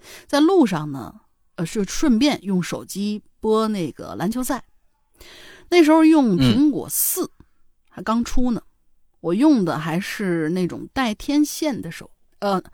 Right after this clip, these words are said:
Speaker 1: 那时候苹果四刚出，不是他用的啊，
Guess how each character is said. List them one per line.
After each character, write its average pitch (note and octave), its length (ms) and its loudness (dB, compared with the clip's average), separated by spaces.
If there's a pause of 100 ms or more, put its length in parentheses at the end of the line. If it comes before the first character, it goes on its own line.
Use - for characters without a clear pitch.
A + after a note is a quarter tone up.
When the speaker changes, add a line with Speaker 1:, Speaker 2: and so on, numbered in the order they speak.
(160)
Speaker 1:
那 F4 120 4
时 D#4+ 60 6
候 F4 60 6
苹 D4+ 260 6
果 D4+ 180 2
四 B3+ 360 -2
刚 A#3+ 240 -4
出， C4 240 -4
不 A3+ 160 -10
是 F#3 60 -6
他 F#3+ 120 -8
用 A3 240 -4
的 G#2+ 60 -8
啊， B2 160 -14